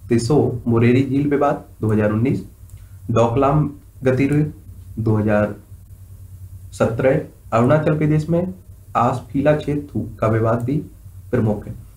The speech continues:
एक बात आप लोग देख लीजिए एक बार, ये आपका अरुणाचल प्रदेश है,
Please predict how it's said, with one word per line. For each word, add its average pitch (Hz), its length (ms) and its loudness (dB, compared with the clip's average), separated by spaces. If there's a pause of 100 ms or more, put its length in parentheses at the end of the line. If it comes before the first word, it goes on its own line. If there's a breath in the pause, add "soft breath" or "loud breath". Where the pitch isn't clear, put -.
(140)
एक 147 140 2
बात 196 220 2
आप 147 200 0
लोग 160 160 -2
देख - 240 -4
लीजिए - 180 -8
एक - 140 -10
बार, - 140 -8 (1600)
ये 143 60 4
आपका 131 260 2
अरुणाचल 113 420 0
प्रदेश 104 360 -6
है, - 60 -12